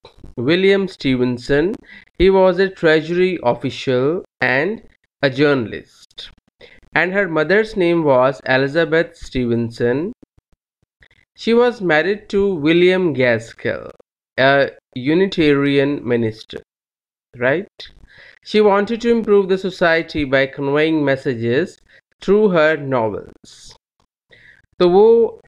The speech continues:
जो एलिजाबेथ गैस्किल थी, उसका मेन मकसद यही था, whatever she saw in her society,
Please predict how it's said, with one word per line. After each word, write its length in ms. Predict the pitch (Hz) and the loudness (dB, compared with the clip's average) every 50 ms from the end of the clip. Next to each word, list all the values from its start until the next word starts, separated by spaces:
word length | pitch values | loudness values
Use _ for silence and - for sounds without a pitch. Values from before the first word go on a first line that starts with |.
| _ - | _ -8
जो 160 | 139 156 147 - | -4 -4 -2 0
एलिजाबेथ 520 | 139 139 139 139 135 160 156 143 151 156 | 0 0 0 0 0 -2 0 0 0 -2
गैस्किल 580 | 143 127 120 113 113 113 - _ - 120 113 107 | -2 -2 -2 -2 -2 -4 -8 _ -6 -6 -6 -6
थी, 280 | - - 127 131 143 160 | -8 -10 -8 -6 -6 -6
उसका 280 | 170 160 - 185 170 | -6 -6 -2 -2 0
मेन 300 | 160 156 156 160 165 165 | 0 0 0 0 0 0
मकसद 440 | 156 147 135 - - 151 143 131 120 | 0 -2 -2 -2 -2 -2 -2 0 0
यही 200 | 120 117 117 110 | -2 -2 -2 -4
था, 380 | - - 123 123 127 156 185 175 | -4 -2 0 2 2 0 0 0
whatever 480 | 170 165 - 180 180 175 185 190 185 | -2 0 2 0 0 2 2 0 0
she 300 | 185 - - 170 160 160 156 - - - | -2 -4 -6 -4 -6 -6 -6 -8 -4 0
saw 260 | 160 147 143 139 107 | 2 2 2 2 0
in 160 | 131 127 127 | -2 -2 -2
her 140 | 131 131 127 - - | -2 -4 -4 -6 -10
society, 680 | 123 117 - 123 117 113 110 - - 127 135 151 175 220 | -14 -4 -2 0 0 0 -4 -6 -6 -4 -4 -4 -4 -6